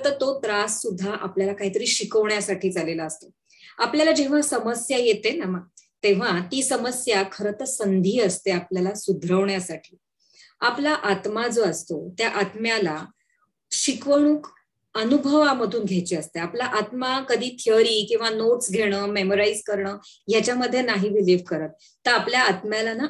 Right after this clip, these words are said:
अनुभव घ्यायचा असतो आणि त्याच्यातून समृद्ध व्हायचं असतं आणि पुढे जायचं असतं. तर माझं हेच सगळ्यांना सांगणं, मैत्रिणींनो, की आपण जेव्हा स्वीकार करू ना, तेव्हा ती गोष्ट आपण आपल्या आयुष्यातून काढून टाकतोय,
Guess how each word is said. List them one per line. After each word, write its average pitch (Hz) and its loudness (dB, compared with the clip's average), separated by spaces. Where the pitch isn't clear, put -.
अनुभव 185 4
घ्यायचा 226 0
असतो 233 -4
आणि 190 0
त्याच्यातून 196 -2
समृद्ध 190 2
व्हायचं 214 0
असतं 214 -6
आणि 262 0
पुढे 202 4
जायचं 156 -2
असतं. - -18
तर 220 2
माझं 214 2
हेच 240 2
सगळ्यांना 269 2
सांगणं, 240 -6
मैत्रिणींनो, 247 -6
की 311 0
आपण 294 2
जेव्हा 220 2
स्वीकार 262 0
करू 262 0
ना, 240 -4
तेव्हा 240 -4
ती 269 -4
गोष्ट 247 -4
आपण 269 -4
आपल्या 247 -8
आयुष्यातून 269 -2
काढून 240 2
टाकतोय, 247 0